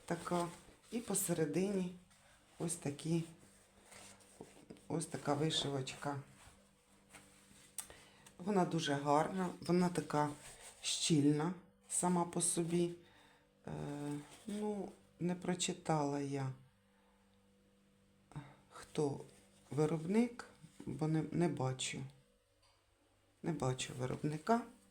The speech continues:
От. Така красуня. Вона йде під номером сімдесят три.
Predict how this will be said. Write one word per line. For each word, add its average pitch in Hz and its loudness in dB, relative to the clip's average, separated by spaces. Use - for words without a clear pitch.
От. 165 -8
Така - -6
красуня. 131 -2
Вона 175 4
йде 165 4
під 147 2
номером 143 6
сімдесят 139 2
три. 170 2